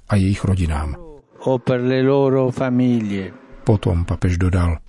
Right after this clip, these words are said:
Speaker 2: Un altro aspetto su cui la pandemia ci ha fatto riflettere
Speaker 1: Dalším aspektem, nad kterým nás pandemie přiměla se zamyslet, je vztah mezi člověkem a životním prostředím.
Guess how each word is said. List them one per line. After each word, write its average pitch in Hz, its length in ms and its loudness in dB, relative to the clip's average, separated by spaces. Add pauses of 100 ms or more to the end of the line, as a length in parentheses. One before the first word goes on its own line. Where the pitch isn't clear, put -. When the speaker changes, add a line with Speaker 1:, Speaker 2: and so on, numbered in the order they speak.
(140)
Speaker 2:
Un 160 160 -2
altro 185 260 -2
aspetto 175 580 -4
su 151 200 -8
cui 160 200 -2
la 156 140 2
pandemia 147 840 2
ci - 180 -4
ha 135 60 2
fatto 156 420 0
riflettere 147 800 0 (280)
Speaker 1:
Dalším 107 480 2
aspektem, 90 720 -2
nad 87 140 0
kterým 98 340 0
nás 98 340 2
pandemie 101 560 2
přiměla 98 500 0 (100)
se 110 80 0
zamyslet, 92 640 0 (560)
je 113 120 2
vztah - 420 -2
mezi 135 200 2
člověkem 110 720 2
a 92 60 0
životním 95 460 2
prostředím. 82 680 -2